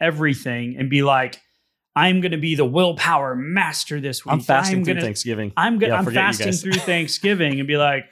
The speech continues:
Speaker 1: "Uh, not sustainable," is
Speaker 2: Yeah.
Speaker 1: my first red flag, right?
Speaker 2: Yeah.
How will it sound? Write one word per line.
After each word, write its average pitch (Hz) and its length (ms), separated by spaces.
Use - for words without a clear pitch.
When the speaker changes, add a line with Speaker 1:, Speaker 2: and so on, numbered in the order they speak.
Speaker 1:
"Uh, 143 520
not 220 440
sustainable," 196 800
is 170 120
Speaker 2:
Yeah. - 60
Speaker 1:
my 170 120
first 170 320
red 151 200
flag, 117 320
right? 147 260
Speaker 2:
Yeah. 95 80